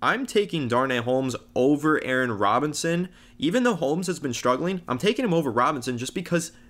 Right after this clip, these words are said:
sometimes the best ability is availability. I haven't seen Aaron Robinson in, like, three years. He's never been healthy. But Don-, Darnay Holmes,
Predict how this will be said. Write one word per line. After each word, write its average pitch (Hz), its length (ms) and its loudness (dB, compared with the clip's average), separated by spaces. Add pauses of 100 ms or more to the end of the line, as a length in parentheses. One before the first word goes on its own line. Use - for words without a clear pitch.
(120)
sometimes 190 460 0
the 131 60 2
best 131 280 2
ability 135 640 0
is 117 140 2
availability. 101 800 -2
I - 80 -4
haven't 185 320 -6
seen 160 400 0
Aaron 123 260 0
Robinson 110 440 0
in, 123 180 -8
like, 127 220 -6
three 170 200 -2
years. 196 460 0 (240)
He's 160 180 -2
never 151 240 2
been 156 160 -2
healthy. 143 540 -4 (240)
But 127 100 -2
Don-, 170 300 0
Darnay 190 300 4
Holmes, 147 440 0